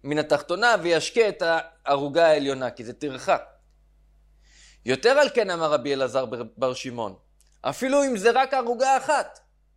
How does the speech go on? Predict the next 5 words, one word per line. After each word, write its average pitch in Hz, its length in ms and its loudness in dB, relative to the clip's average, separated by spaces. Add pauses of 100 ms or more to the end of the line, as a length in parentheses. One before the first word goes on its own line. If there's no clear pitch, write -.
(200)
שיש 165 800 -4
עלייה 233 320 2
כזאת 131 380 -4
בשדה 127 380 -4
שם, 123 240 -4